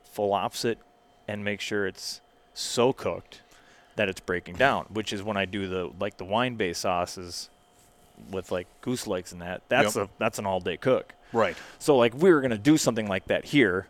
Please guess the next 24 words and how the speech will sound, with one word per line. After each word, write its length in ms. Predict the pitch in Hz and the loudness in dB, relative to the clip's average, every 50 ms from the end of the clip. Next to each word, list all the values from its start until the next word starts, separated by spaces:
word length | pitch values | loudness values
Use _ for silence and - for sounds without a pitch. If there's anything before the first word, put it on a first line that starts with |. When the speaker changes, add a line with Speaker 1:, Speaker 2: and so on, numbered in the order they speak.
| - - | -2 -2
Speaker 1:
Obviously, 380 | 113 113 113 107 - 107 101 101 | 0 0 0 0 -2 2 4 4
I 20 | 101 | 4
would 100 | 101 101 | 4 2
have 480 | 101 113 107 104 101 95 92 - - - - - _ _ _ _ _ _ _ _ - - _ _ - | 4 4 4 4 4 0 -4 -10 -16 -20 -20 -20 _ _ _ _ _ _ _ _ -20 -20 _ _ -16
a 40 | - | -14
final 320 | - - 135 120 113 104 | -2 2 2 2 2 2
product 440 | 104 - - 123 123 123 110 101 - | 0 2 4 6 6 6 6 4 0
for 160 | - - 110 104 | -4 -2 -2 -2
us 80 | 98 - | -2 -4
to 100 | - - - - | -8 -12 -8 -6
eat 380 | 160 131 117 110 - - - - - | -4 -4 -4 -4 -6 -10 -12 -6 -4
at 140 | 120 110 - | -4 -4 -2
the 120 | 110 113 | -2 0
end 160 | 123 135 123 | 0 0 0
of 100 | 113 95 | 0 0
it, 180 | 101 92 - - - - | -2 -2 -2 -4 -6 -6
but 120 | 113 - | -4 0
then 160 | - 113 110 | 0 0 2
I 80 | 110 104 | 2 2
would 200 | 104 101 101 101 | 2 2 0 0
go 160 | - 107 104 | -2 -2 -2
through 240 | - - 127 120 110 | -2 -4 -6 -6 -4
the 100 | 101 98 | -6 -8
steps 560 | - - 127 120 92 92 - - - - - | -4 -2 -2 0 0 -2 -6 -10 -14 -14 -16